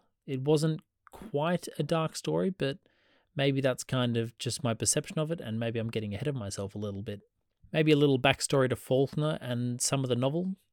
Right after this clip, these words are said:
Faulkner said this novel came together over a six-week period between midnight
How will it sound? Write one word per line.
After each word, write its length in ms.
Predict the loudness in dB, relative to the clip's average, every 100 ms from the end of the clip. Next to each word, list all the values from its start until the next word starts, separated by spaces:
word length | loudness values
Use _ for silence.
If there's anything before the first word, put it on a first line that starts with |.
| _ _ _ _ _ _ _
Faulkner 680 | -20 4 4 4 0 0 0
said 340 | 0 4 4 6
this 220 | 0 4
novel 220 | 4 2
came 240 | 2 2 2
together 380 | 4 4 4
over 240 | 2 0 0
a 60 |
six-week 680 | 0 0 -2 -4 0 0 0
period 500 | -6 0 2 2 0
between 480 | -4 -6 -2 0 0
midnight 400 | 0 -2 -4 -4